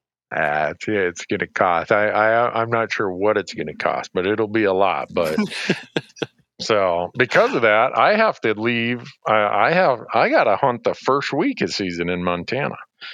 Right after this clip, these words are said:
Speaker 1: I
Speaker 2: Man.
Speaker 1: never hunt elk the first week of season in Montana, but it's the only time I have a camera guy. I got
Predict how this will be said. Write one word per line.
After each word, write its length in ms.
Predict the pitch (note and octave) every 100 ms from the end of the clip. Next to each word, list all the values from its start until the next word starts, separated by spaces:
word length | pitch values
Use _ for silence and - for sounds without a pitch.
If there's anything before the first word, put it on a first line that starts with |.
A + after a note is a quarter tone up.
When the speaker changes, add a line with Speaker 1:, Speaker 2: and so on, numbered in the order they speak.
| - -
Speaker 1:
I 220 | - A3
Speaker 2:
Man. 80 | D#4
Speaker 1:
never 340 | F4 C#4 G2+
hunt 260 | A#2 F2 -
elk 240 | F2 F#2 -
the 100 | -
first 280 | - C2 -
week 220 | C2+ -
of 60 | -
season 400 | - C2+ C#2+ C#2
in 100 | C#2
Montana, 480 | C#2 C2+ - D2 C#2+
but 140 | F#2+ A#2
it's 140 | -
the 80 | C3
only 220 | C#3+ C3
time 280 | - C#3 C3
I 60 |
have 180 | B2+ C3
a 80 | A#2+
camera 340 | - D#3 D3 B2
guy. 160 | E2 G#2+
I 100 | A#2
got 180 | C3